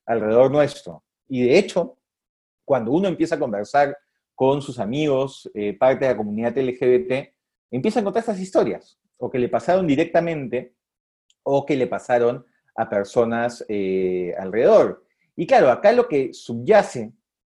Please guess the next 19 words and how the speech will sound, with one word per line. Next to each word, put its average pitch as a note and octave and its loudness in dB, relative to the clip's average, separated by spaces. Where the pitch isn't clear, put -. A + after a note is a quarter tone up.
es D3 0
esta C3+ 0
idea, B2 2
eh, F2+ -8
basada C3+ 2
en G2 -8
la, F2+ -6
en G2 -12
la F#2+ -8
discriminación G2+ -6
y A2+ -6
en G2+ -6
la G2 -6
exclusión, B2 -8
de A#2 -2
que A#2+ 0
hay C3 4
algo C#3 4
mal B2+ 0